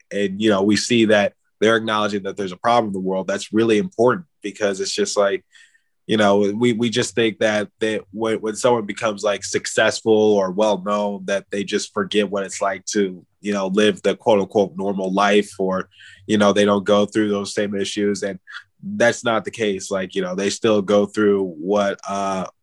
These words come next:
I go through. So, like, um, just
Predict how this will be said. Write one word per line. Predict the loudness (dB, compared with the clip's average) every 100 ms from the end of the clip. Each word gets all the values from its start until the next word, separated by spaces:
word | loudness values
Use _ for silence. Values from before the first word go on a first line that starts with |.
| -6
I | -2 -2
go | 0 -2
through. | 0 0 0 0
So, | 0 0
like, | 0 -2 -2 -6 _ -20 -20 -20 _ _
um, | -2 2 2 0 2
just | 2